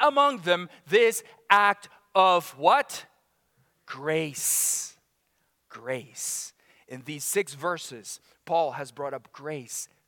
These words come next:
three times. In verse one, four, and six. In four, it was translated as favor, but it's the same word, charis. Grace. He brings it up ten times in these two chapters. We're gonna see it another seven times.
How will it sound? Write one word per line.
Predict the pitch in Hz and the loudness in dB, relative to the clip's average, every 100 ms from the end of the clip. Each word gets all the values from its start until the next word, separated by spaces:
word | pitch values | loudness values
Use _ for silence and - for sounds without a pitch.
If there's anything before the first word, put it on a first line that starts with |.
| _ | _
three | - 131 135 | -20 -20 -16
times. | - 170 175 120 - - _ _ _ | -14 -14 -14 -18 -18 -20 _ _ _
In | 113 | -20
verse | 107 107 | -20 -18
one, | 117 147 185 208 196 _ _ _ _ _ _ | -8 -8 -8 -12 -20 _ _ _ _ _ _
four, | - - 131 131 143 139 _ _ | -20 -12 -10 -10 -14 -18 _ _
and | 135 123 | -20 -14
six. | - 131 - | -10 -10 -12
In | 117 | -18
four, | - 135 165 | -14 -8 -8
it | 147 | -8
was | 131 | -12
translated | 135 127 131 127 | -16 -12 -10 -10
as | 113 - | -10 -14
favor, | - - 147 127 101 - | -16 -10 -8 -8 -16 -20
but | 110 | -20
it's | 107 | -20
the | - | -16
same | 110 - 135 139 | -12 -10 -10 -14
word, | 131 123 107 - | -16 -18 -20 -20
charis. | - 113 - _ - - - _ _ _ _ | -18 -18 -20 _ -20 -20 -20 _ _ _ _
Grace. | - 185 180 - - - _ _ _ _ | -20 -16 -16 -16 -16 -16 _ _ _ _
He | 185 | -12
brings | 202 202 | -10 -8
it | 196 | -8
up | 180 | -8
ten | - 196 208 | -10 -12 -12
times | 202 202 185 151 - - - _ _ _ _ _ _ _ | -10 -8 -8 -12 -16 -16 -16 _ _ _ _ _ _ _
in | 147 143 135 127 | -14 -12 -16 _
these | 135 131 | -18 -16
two | - | -18
chapters. | 135 - 101 - - _ - - _ _ _ _ _ _ _ _ _ _ _ _ _ _ _ _ | -16 -14 -14 -18 -20 _ -16 -16 _ _ _ _ _ _ _ _ _ _ _ _ _ _ _ _
We're | 117 | -20
gonna | 127 | -12
see | - 127 | -12 -10
it | |
another | 117 117 139 139 | -12 -12 -12 -12
seven | - 127 123 | -14 -14 -16
times. | 127 107 90 87 - | -16 -18 -20 -20 -20